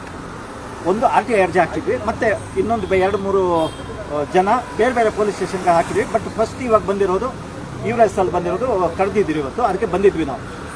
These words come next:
ನಾವಿಲ್ಲಿ ನೋಡಿದಾಗ ನಮಗೆ ಒಳಗಡೆ ಪರಿಶೀಲನೆ ಮಾಡೋಕೆ ಏನಂದರೆ, ನಾಲ್ಕು ಸಿ ಸಿ ಟಿ ವಿಗಳನ್ನು ಹಾಕಿದ್ದಾರೆ, ವರ್ಕಿಂಗ್ ಕಂಡೀಷನಲ್ಲಿದೆ.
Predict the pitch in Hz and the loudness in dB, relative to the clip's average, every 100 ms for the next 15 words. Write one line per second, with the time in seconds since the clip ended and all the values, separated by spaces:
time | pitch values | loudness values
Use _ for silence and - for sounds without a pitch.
0 | - 226 254 233 196 220 208 190 190 175 | -4 0 0 0 2 2 4 2 2 0
1 | 175 175 165 156 - - - 165 185 170 | 2 2 4 2 -2 -8 0 2 4 2
2 | 151 160 165 196 175 156 147 160 156 180 | 0 -2 -4 -4 -2 -2 -2 -4 -4 -6
3 | 240 - - - - 165 208 240 196 185 | -8 -10 -14 -14 -8 0 2 2 -2 -6
4 | 117 - - - - - 190 185 185 170 | -8 -10 -10 -12 -12 -4 -4 0 0 0
5 | 170 226 180 165 185 220 180 190 165 156 | -2 -2 -4 -4 -6 -4 -4 -4 -2 -4
6 | 143 226 165 127 | -2 -2 0 -4